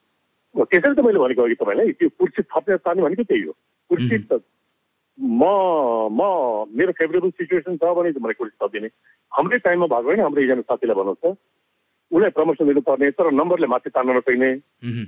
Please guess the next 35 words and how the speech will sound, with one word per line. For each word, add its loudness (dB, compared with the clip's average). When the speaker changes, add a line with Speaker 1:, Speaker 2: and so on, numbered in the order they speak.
Speaker 1:
ऊ 4
सात 0
नम्बर 2
थियो, -2
सातवटा 0
दरबन्दी 0
ल्याइदियो 0
भन्नुहोस् 0
त, -10
विजय 0
गजदारको 0
टाइममा। -2
फेभरले 4
काम 0
गर्दो 2
रहेछ 0
भन्ने 2
कुरा 2
त्यहाँ 0
देख्यो 2
नि, -2
खै -2
त -2
कार्यदक्षता -2
मूल्याङ्कन, -2
होइन? -6
स्वाट 0
पाउँथ्यो, -4
किनकि 0
उसले 4
ल्याउँथ्यो, 0
सातवटा 0
दरबन्दी 0
ल्याइदियो, 0
होइन? -2